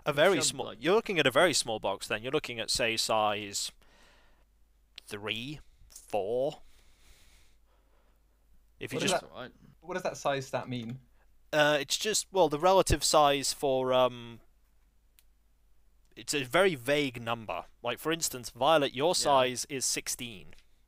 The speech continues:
Speaker 1: You might even
Speaker 3: Nice.
Speaker 1: want even smaller. It might be, like, size two.
Speaker 2: Yeah, I mean, I mean, it doesn't need to be deep.
Speaker 1: The
Speaker 2: There's
Speaker 1: thing
Speaker 2: no point
Speaker 1: is,
Speaker 2: in
Speaker 1: is
Speaker 2: that.
Speaker 1: that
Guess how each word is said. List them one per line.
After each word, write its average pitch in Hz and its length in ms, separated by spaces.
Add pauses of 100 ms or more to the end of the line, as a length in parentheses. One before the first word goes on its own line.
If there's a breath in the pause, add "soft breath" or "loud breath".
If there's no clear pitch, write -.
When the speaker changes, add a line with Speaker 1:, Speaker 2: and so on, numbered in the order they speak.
(640 soft breath)
Speaker 1:
You 147 100
might 233 140
even - 100
Speaker 3:
Nice. 143 40
Speaker 1:
want 139 120
even 131 180
smaller. 165 340
It 104 60
might 156 160
be, 135 80
like, 123 160
size 127 260
two. - 320 (2500)
Speaker 2:
Yeah, 120 300
I 120 80
mean, 135 200
I 143 40
mean, 131 280 (340)
it 143 140
doesn't 160 240
need 131 140
to 139 60
be 120 100
deep. 113 340
Speaker 1:
The - 160
Speaker 2:
There's 127 100
Speaker 1:
thing 185 180
Speaker 2:
no 170 100
point 220 100
Speaker 1:
is, 202 80
Speaker 2:
in 151 60
Speaker 1:
is 135 80
Speaker 2:
that. - 60
Speaker 1:
that 139 220